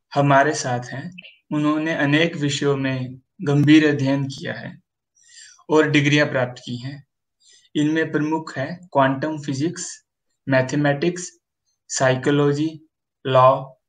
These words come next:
ज्योतिष and homeopathy। वे पिछले बीस वर्षों से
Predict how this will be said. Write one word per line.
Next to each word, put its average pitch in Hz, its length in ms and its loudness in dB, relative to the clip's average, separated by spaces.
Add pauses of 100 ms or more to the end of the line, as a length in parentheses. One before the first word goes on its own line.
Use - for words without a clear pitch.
(240)
ज्योतिष 135 680 -2 (360)
and 139 240 4 (240)
homeopathy। 143 760 0 (840)
वे 180 220 8
पिछले 170 420 4
बीस 175 440 2
वर्षों 131 320 -2
से 131 400 -10